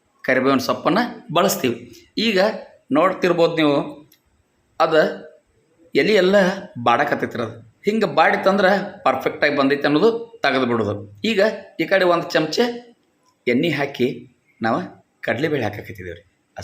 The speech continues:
ಸಣ್ಣ ಕಪ್ ತುಂಬ ಕಡಲೆಬೇಳೆ ಇತ್ತಲ್ಲ, ಕಡಲೆಬೇಳೆ ಹಾಕಕತ್ತಿದ್ದೀವಿ. ಈಗ ಉದ್ದಿನಬೇಳೆ, ಉದ್ದಿನಬೇಳೆ ಆದ ಕೂಡಲೇ ಒಂದು ಎರಡು ಸ್ಪೂನ್ ಆಗುವಷ್ಟು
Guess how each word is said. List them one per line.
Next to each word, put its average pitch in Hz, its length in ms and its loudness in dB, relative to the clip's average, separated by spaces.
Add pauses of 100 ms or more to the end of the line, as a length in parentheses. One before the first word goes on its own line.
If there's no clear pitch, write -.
ಸಣ್ಣ 135 300 -2
ಕಪ್ 127 180 -6 (100)
ತುಂಬ 131 160 0 (640)
ಕಡಲೆಬೇಳೆ 123 400 2
ಇತ್ತಲ್ಲ, 175 240 0 (280)
ಕಡಲೆಬೇಳೆ 110 400 0
ಹಾಕಕತ್ತಿದ್ದೀವಿ. 123 540 -4 (420)
ಈಗ 170 100 0 (1200)
ಉದ್ದಿನಬೇಳೆ, 127 500 -2 (380)
ಉದ್ದಿನಬೇಳೆ 208 480 2
ಆದ 180 160 0
ಕೂಡಲೇ 196 240 0 (640)
ಒಂದು 208 120 -4 (920)
ಎರಡು 254 260 4
ಸ್ಪೂನ್ 208 300 2
ಆಗುವಷ್ಟು 180 400 2